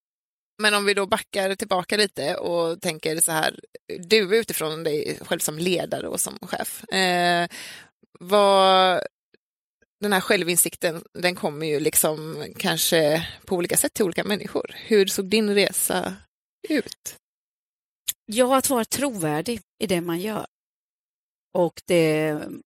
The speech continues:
Speaker 2: man utstrålar, eh, kroppen avslöjar dig. Här, här tror jag att för att jag ska må bra framförallt så, så måste jag ju leva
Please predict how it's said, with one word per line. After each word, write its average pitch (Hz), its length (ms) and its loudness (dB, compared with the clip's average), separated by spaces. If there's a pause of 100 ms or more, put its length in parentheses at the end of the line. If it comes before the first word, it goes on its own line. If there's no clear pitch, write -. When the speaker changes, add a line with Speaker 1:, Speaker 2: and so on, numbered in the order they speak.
Speaker 2:
man 160 640 0 (460)
utstrålar, 175 880 0 (120)
eh, 180 440 0 (440)
kroppen 220 460 2
avslöjar 175 840 0
dig. 208 280 -2
Här, 226 240 -2
här 247 120 2
tror 220 360 -4
jag 175 260 0
att 165 220 -2 (640)
för 220 80 2
att - 100 -2
jag 311 180 4
ska - 160 2
må 202 160 0
bra 175 360 0 (240)
framförallt 160 560 -2
så, 175 140 0
så 196 120 -2
måste 247 380 -4
jag 202 120 -2
ju 202 60 -2
leva 202 440 -2